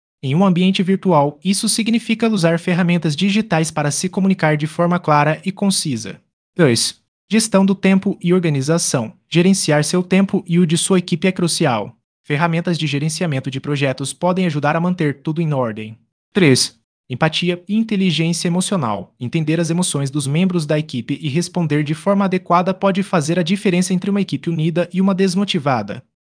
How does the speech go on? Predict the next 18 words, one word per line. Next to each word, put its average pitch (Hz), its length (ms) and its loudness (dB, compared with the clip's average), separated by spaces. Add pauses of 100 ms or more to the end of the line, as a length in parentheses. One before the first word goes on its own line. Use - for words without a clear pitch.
(140)
Quatro, 139 340 -2 (400)
adaptabilidade. 156 960 0 (200)
Com - 100 -6
a 120 80 -2
tecnologia 180 680 0
mudando 180 400 2
rapidamente, 165 680 0
ser 190 220 -2
flexível 185 680 -2
e 165 140 0
aberto 151 340 0
a 170 60 2
novas 160 340 0
ideias 170 380 2
é 185 80 2
uma 202 100 2
habilidade 165 440 0
valiosa. 131 640 -2